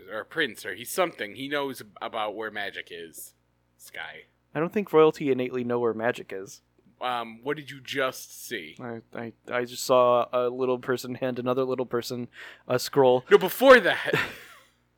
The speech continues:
Speaker 1: <laughs>
Speaker 2: 'Cause, uh, some, one of the Tyranno pulls out the rest of the magic scroll that revealed the locations and shit of the other armor.
Speaker 1: The magic scroll just keeps going. There's just
Speaker 2: Yeah.
Speaker 1: more pages to it.
Speaker 2: And nobody is like,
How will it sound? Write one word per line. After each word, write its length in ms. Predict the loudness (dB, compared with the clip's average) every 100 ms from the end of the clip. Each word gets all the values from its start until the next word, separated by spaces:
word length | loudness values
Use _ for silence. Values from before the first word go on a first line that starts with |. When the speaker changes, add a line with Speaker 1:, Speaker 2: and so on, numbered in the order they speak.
| _ _ -16 -2
Speaker 1:
<laughs> 80 | -2 0 -6 -8 -16 _ -18 -18 -18 _
Speaker 2:
'Cause, 180 | 2 2 _ -20 _ _ 8
uh, 240 | 10 10
some, 220 | 8 8 10 6 4
one 120 | 6
of 60 | 8
the 80 | 8
Tyranno 500 | 8 10 12 10 10
pulls 260 | 6 8
out 140 | 8 8
the 100 | 8
rest 240 | 10 8
of 120 | 4 4
the 100 | 6
magic 340 | 6 6 4
scroll 440 | 6 10 10 8
that 280 | 8 6 8
revealed 460 | 4 6 8 8 6
the 180 | 0 4
locations 760 | 4 4 2 2 0 0 -4
and 180 | -4 -2
shit 260 | 8 10 10
of 140 | 6
the 100 | 8
other 380 | 10 10 10 10
armor. 340 | 10 8 4 0
Speaker 1:
The 100 | 2
magic 320 | 2 2 -2
scroll 280 | -2 -2 -2
just 200 | -4 -12
keeps 440 | -12 -10 -10 -12
going. 680 | -6 -4 -2 -4 -6 -12 -16 -10
There's 220 | -6 -6
just 140 | -4 -2
Speaker 2:
Yeah. 140 | -2 -6
Speaker 1:
more 300 | -8 -6 -6
pages 560 | -8 -10 -8 -12 -12
to 220 | -12 -8 -6
it. 120 | -4
Speaker 2:
And 100 | 4
nobody 240 | 4 6 2
is 160 | 0
like, 340 | -2 -2 -4